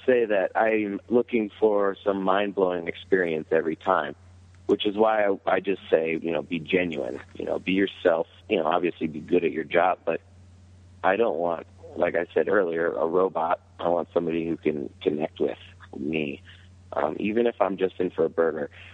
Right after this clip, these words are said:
So that would be one component of, of a mantra, I would say, is just be genuine. And then as far as, you know, any other advice I would have or,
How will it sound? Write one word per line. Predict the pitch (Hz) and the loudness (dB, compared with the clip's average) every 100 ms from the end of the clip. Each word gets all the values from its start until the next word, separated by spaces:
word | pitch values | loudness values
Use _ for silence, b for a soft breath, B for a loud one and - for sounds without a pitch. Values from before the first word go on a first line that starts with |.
| - | 0
So | 117 | 2
that | 131 | 4
would | 143 131 | 2 0
be | 123 | 0
one | 107 117 123 117 | 2 2 2 0
component | 113 104 101 92 85 - | -2 0 0 0 -2 0
of, | 85 80 - - | 0 0 -4 -2
of | 85 78 - - | -2 -2 -10 -4
a | 87 | -2
mantra, | 87 85 90 - 78 | 0 0 -2 -2 0
I | 78 | 0
would | 78 80 - | -2 -4 -2
say, | 78 78 | 0 0
is | 76 78 76 - | -2 -4 -6 -10
just | - - | -12 -8
be | |
genuine. | 80 87 87 82 78 80 B B B - | -4 -2 -2 -2 -4 -8 B B B -6
And | 85 110 | 0 2
then | 120 117 | 2 0
as | 104 92 - | 0 -4 0
far | 123 117 110 | 2 4 2
as, | 95 90 - - - - - - - | 2 -2 -14 -20 -20 -20 -20 -20 -10
you | - | -2
know, | 95 82 80 - - - | 0 0 -2 -6 -6 -2
any | 117 110 | 0 2
other | 104 101 | 2 0
advice | 92 95 95 - | 0 0 0 0
I | 87 | 0
would | 90 | 2
have | 92 90 82 | 2 2 0
or, | 76 80 78 | -2 -2 -2